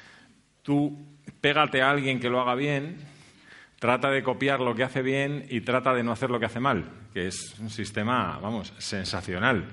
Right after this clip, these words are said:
O sea, la hoja Excel no habría llegado a mejores conclusiones que ese sistema. Entonces yo os propongo que hagamos una cosa para tratar de controlar el miedo, muy sencilla, teniendo en cuenta que es irracional esto,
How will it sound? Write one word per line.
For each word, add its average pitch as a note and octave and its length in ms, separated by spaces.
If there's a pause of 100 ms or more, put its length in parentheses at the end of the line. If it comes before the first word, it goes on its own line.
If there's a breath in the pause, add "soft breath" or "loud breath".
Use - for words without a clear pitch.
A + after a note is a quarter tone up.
(460 loud breath)
O - 20
sea, G#2 180
la G#2 260
hoja C3+ 280
Excel E3 640
no B2 140
habría B2+ 320
llegado A#2+ 400
a G#2+ 80
mejores A2+ 320
conclusiones G2+ 920
que G#2+ 140
ese F#2 160
sistema. E2+ 440 (720 loud breath)
Entonces F3+ 320
yo G3+ 260 (480)
os C3 120
propongo E3 340
que D#3 300
hagamos C#3+ 320
una D#3+ 120
cosa D#3 240
para C3+ 200
tratar C3 260
de C#3 60
controlar C3 360
el B2 80
miedo, C#3 280
muy B2+ 160
sencilla, C#3+ 440
teniendo C3+ 220
en D#3+ 40
cuenta E3 140
que C#3+ 60
es B2 80
irracional B2 500
esto, A#2+ 360